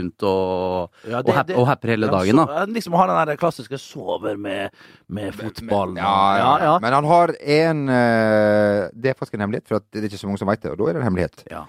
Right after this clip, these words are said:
Speaker 3: Eh, kan du fortelle om det, Martin?
Speaker 1: Ja, altså, da han var veldig ung, sånn seks, sju, åtte år, eh, så, så var han jo så forbanna mye bedre enn alle de andre.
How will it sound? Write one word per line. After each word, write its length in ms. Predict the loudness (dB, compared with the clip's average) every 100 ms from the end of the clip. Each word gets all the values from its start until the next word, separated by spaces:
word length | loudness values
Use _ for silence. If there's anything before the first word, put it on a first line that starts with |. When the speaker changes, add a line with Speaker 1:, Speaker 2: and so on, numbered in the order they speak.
| _ _ -4
Speaker 3:
Eh, 380 | 2 4 4 2 0
kan 140 | -4
du 20 | -2
fortelle 180 | -2 0
om 0 |
det, 140 | -2
Martin? 240 | -4 -12 -12 -2
Speaker 1:
Ja, 160 | 0
altså, 340 | 0 -2 -2 0
da 160 | -2
han 240 | 0 -2 2
var 260 | 2 2
veldig 300 | 0 -2 0
ung, 140 | 0 0
sånn 180 | 0 -4
seks, 280 | -8 -12
sju, 220 | -8 -6 -6
åtte 240 | -6 -2
år, 260 | 2 4 2 -6 _ _ _ -2
eh, 200 | 0 2
så, 260 | 0 -2 -2 0
så 100 | 2
var 240 | 4 4
han 80 | 4
jo 60 | 0
så 160 | -2 -6
forbanna 640 | -4 -6 0 0 0 0
mye 200 | 2 2
bedre 420 | 2 0 0 -2 -6
enn 100 | -2
alle 200 | -2 -2
de 120 | -2
andre. 400 | -2 0 0 0